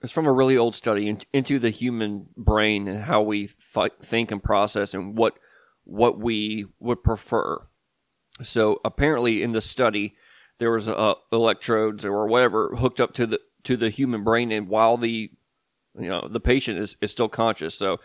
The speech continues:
they had these things going into their mind, and it was activating different areas of their, of their brain, and they could push a button and it would activate something in, in a particular area.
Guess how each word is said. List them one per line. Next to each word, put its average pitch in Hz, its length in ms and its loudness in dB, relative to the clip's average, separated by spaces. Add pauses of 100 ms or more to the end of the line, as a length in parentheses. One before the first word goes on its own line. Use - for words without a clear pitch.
(300)
they 117 260 2
had 117 200 4
these 113 240 -4
things 120 300 -2
going 120 280 2
into 120 280 -2
their 113 100 2
mind, 110 300 0
and 113 80 -2
it - 20 -2
was 107 180 -6
activating 110 540 -2
different 110 340 -2
areas 107 520 0 (320)
of 104 240 -2
their, 107 180 0
of 117 160 4
their 113 140 0
brain, 113 340 0
and 107 240 -4
they 117 80 2
could - 200 -8
push 180 220 2
a 135 120 2
button 107 480 0
and 110 160 0
it 120 120 2
would 107 200 -4 (320)
activate 113 480 0
something 110 340 -2
in, 110 180 0
in 131 180 2
a 113 60 -2
particular 110 600 -2
area. 104 400 2